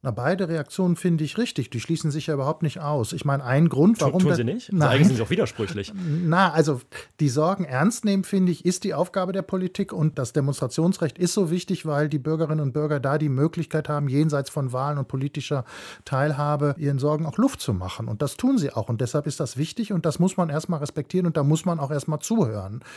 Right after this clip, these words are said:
Speaker 1: Und natürlich schon rausfiltern, was sind denn jetzt eigentlich Sorgen? Und jetzt kommt der nächste Filter, was sind denn berechtigte Sorgen? Dass sich jetzt Extremisten,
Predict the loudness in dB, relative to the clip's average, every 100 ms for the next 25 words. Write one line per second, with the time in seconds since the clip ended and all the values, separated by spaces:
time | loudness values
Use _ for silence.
0 | -12 0 2 2 0 -2 -2 -2 2 2
1 | 2 0 0 0 -2 0 2 2 2 2
2 | 0 -4 -8 -8 -8 -8 -4 0 0 2
3 | 0 2 2 2 -2 -4 -6 -6 -6 -8
4 | -4 2 2 4 0 2 0 -2 -4 -4
5 | -4 -4 -4 -4 -8 -14 -16 -6 0 0
6 | 0 0 0 -2 -4 -4 -2 -2 -2